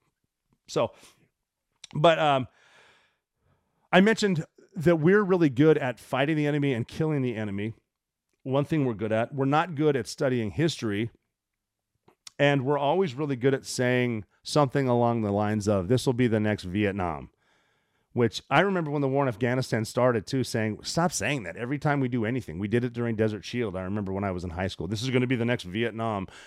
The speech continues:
And then obviously Afghanistan, even though we were attacked, "This will be the next Vietnam," which it actually turned out to be, too, 'cause if you look at the withdrawal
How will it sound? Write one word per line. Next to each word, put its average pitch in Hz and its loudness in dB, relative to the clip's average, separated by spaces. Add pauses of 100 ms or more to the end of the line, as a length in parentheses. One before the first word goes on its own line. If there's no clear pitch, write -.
(160)
And 120 2
then 117 2
obviously 110 2
Afghanistan, 117 -4
even 117 0
though 107 0
we 101 -2
were 98 -2
attacked, 107 -2
"This 131 -2
will 131 -8
be 120 -6
the 110 -6
next 110 -8 (300)
Vietnam," 117 0 (160)
which 175 2
it 190 -4
actually 240 -4
turned 160 2
out 135 4
to 110 -6
be, 139 -4
too, 147 -2
'cause 113 -2
if 110 -4
you 101 2
look 143 2
at 120 -2
the 113 4
withdrawal 101 2